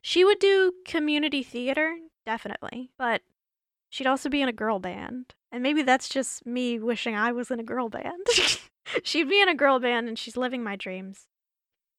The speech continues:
And, um, she's gay, because I am gay, and this is my podcast, and I get to say what I want.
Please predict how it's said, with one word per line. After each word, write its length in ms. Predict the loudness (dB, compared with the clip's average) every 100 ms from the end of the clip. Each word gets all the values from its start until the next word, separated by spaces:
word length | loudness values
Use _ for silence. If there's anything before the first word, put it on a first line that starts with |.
| _ _ _ _ -16
And, 280 | -12 -12 -10
um, 400 | -10 -10 -14 -16 _ _ -16
she's 240 | -12 -6
gay, 500 | 0 2 2 -2 -10 _ _ _ _ _ _
because 200 | -10 -4
I 180 | 0 0
am 120 | 0
gay, 400 | 0 0 0 -2
and 220 | -4 -4 -4
this 140 | -6
is 60 | -4
my 200 | -2 -2
podcast, 720 | -2 -4 -4 -4 -4 -6 -8
and 80 | -4
I 100 | -4
get 180 | -4
to 340 | 0 0 -2 -8
say 280 | -14 -2 2
what 160 | 2 2
I 120 | 2
want. 680 | 4 6 8 6 2 -14